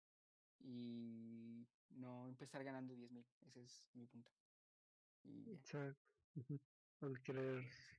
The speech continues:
Speaker 2: el buscar, el cómo producir para poder llegar ahí, y lo cual requiere de, de trabajo,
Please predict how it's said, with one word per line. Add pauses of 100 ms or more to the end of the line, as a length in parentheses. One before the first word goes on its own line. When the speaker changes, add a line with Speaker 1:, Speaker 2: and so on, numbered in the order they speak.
Speaker 2:
el
buscar,
el
cómo
producir
para
poder
llegar
ahí,
y
lo
cual
requiere
de, (760)
de
trabajo,